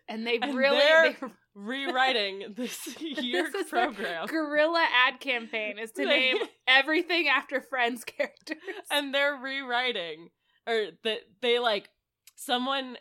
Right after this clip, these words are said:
Speaker 2: one of the Yeerks got put into this body of this, like, uh, writer for television, and they were like,
Speaker 1: Uh-huh.
Speaker 2: "Oh, fuck, I don't know anything about writing television.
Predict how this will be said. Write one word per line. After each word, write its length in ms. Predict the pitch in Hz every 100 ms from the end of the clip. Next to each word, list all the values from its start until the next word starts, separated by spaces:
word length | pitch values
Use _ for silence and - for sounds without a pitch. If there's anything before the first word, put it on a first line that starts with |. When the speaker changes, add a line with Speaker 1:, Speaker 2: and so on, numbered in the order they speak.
| _ _ -
Speaker 2:
one 200 | 240 262
of 100 | 294
the 60 | 277
Yeerks 440 | 233 214 208 -
got 220 | 240 - -
put 160 | 220
into 240 | 214 226 220
this 180 | 196
body 420 | - 190 196 175 170
of 200 | 185 165
this, 220 | 185 -
like, 300 | 170 160 - _ _ _ _ _ _ _ _ -
uh, 360 | 202 165 156 117 _ _ _ _ _ _ _ _ _
writer 420 | 202 214 220 214 214
for 140 | 196
television, 640 | 254 220 208 175 165 165 160
and 160 | 214
they 80 | 220
were 100 | 214
like, 260 | 185 170 160
Speaker 1:
Uh-huh. 340 | 247 233 214 233 _ - _ _ 277
Speaker 2:
"Oh, 140 | 277
fuck, 380 | - - 277 240
I 80 | 277
don't 140 | 262
know 80 | 220
anything 300 | 233 254 208
about 180 | 185 175
writing 240 | 185 185
television. 800 | 226 247 240 185 175 180 175